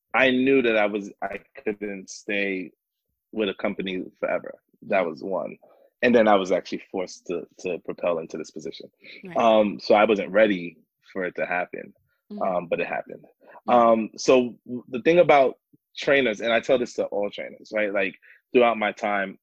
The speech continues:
Speaker 1: I was a fitness director, so my job was to help grow trainers and, and teach them how to train and teach them how to make money. Um, I do have, I have a group chat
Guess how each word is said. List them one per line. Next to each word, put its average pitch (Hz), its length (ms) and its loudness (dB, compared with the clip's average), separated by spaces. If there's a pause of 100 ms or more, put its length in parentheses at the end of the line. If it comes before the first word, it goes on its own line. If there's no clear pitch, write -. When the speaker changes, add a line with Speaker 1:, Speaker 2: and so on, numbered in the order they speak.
(140)
Speaker 1:
I 95 60 -2
was 98 100 -10
a - 40 -18
fitness 104 340 -8
director, 101 520 -2
so 98 140 -8
my 95 160 -4
job 92 300 0
was 95 160 -12
to 90 120 -8
help 95 300 -4 (300)
grow 95 300 0
trainers 98 580 -4
and, 92 320 -10
and 92 160 -10
teach 98 220 -6
them 98 160 -6
how 95 120 -2
to 95 100 -6
train 95 360 -4
and 90 100 -10
teach 95 140 -8
them 95 80 -8
how 98 100 0
to 98 60 -2
make 98 160 -8
money. 98 300 -8 (340)
Um, 95 520 -2 (160)
I 98 200 0 (160)
do 110 200 2
have, 95 360 2 (240)
I 110 60 4
have 117 100 2
a 95 40 -4
group 104 300 -6
chat 98 300 0